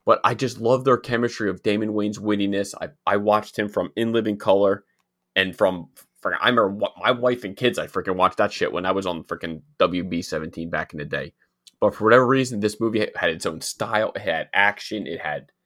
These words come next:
uh, I love the scene with the helicopter. Um, I, it had some football in here. He was the old quarterback. And yeah, m-, maybe the special effects may be a little outdated for ninety-one, but I, I still think it's still a good movie. It's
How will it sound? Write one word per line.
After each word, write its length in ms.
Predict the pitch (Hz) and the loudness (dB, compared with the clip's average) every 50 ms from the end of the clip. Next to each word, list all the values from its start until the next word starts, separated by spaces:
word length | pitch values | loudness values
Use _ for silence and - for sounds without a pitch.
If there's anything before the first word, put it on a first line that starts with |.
| _ _ _ _ _ _ _ _ - | _ _ _ _ _ _ _ _ -8
uh, 100 | 82 76 - | -8 -6 -6
I 40 | |
love 240 | 101 95 110 110 107 | -6 0 0 0 0
the 60 | - | 0
scene 220 | - - - 101 90 | -8 -6 -4 -4 -4
with 100 | 90 80 | -4 -6
the 60 | - | -4
helicopter. 800 | - 113 113 117 110 - 120 104 101 95 - - 104 98 95 - _ _ _ _ _ _ _ _ _ - | 4 4 6 6 6 4 4 4 4 4 2 2 2 2 2 -2 _ _ _ _ _ _ _ _ _ -8
Um, 460 | - 80 78 82 80 69 73 76 - _ _ _ - | -4 -4 -4 -4 -6 -10 -12 -14 -18 _ _ _ -14
I, 80 | - - - - | -14 -14 -12 -16
it 200 | 107 117 120 - | -12 -12 -6 -6
had 120 | 113 101 | -6 -6
some 120 | - 85 85 | -6 -10 -10
football 480 | - - 156 147 147 135 127 120 120 | 4 6 6 6 6 4 2 2 2
in 80 | 120 120 | 2 0
here. 120 | 120 117 | 0 -2
He 120 | 110 104 92 | -2 -2 -4
was 160 | 85 - - - _ _ - | -6 -10 -14 -20 _ _ -6
the 100 | - - | -4 -2
old 200 | 87 90 - - | -2 -2 -4 -4
quarterback. 800 | - - 127 120 117 113 - 104 95 92 92 98 _ - _ _ _ _ _ _ _ _ _ | 0 2 4 6 6 8 8 8 6 6 4 2 _ -12 _ _ _ _ _ _ _ _ _
And 320 | - 120 123 120 120 131 196 | 2 4 4 6 4 4 0
yeah, 140 | 208 214 214 | 2 2 4
m-, 200 | 202 - 190 196 | 2 2 4 6
maybe 240 | 202 196 180 185 | 6 6 6 6
the 80 | 151 151 | 0 0
special 320 | 147 - 156 147 143 131 | 0 4 4 4 4 2
effects 240 | 117 127 120 113 - | 2 4 2 4 4
may 80 | 123 113 | -2 0
be 100 | 107 107 | 0 2
a 40 | 107 | 2
little 200 | 110 - 82 92 | 4 4 6 4
outdated 360 | 92 - 98 92 90 92 - | 4 4 2 2 2 2 0
for 80 | 92 | 0
ninety-one, 580 | 92 90 87 87 87 82 82 82 82 78 78 78 | 0 0 -2 -2 -2 -2 -4 -2 -2 -2 -2 0
but 120 | 80 69 | 2 2
I, 120 | 62 98 - - | 2 2 2 2
I 120 | - 98 98 | 0 0 0
still 440 | - - - _ - 147 139 131 - | 0 -6 -12 _ 6 8 8 8 6
think 300 | - - 120 113 101 92 | 0 -2 -2 0 0 -2
it's 120 | 92 - | -4 -6
still 260 | - - 120 120 120 | -4 2 4 4 4
a 20 | 107 | 6
good 160 | 113 107 110 | 4 2 4
movie. 260 | 107 104 95 95 98 | 4 2 4 4 2
It's 140 | 101 - | 2 0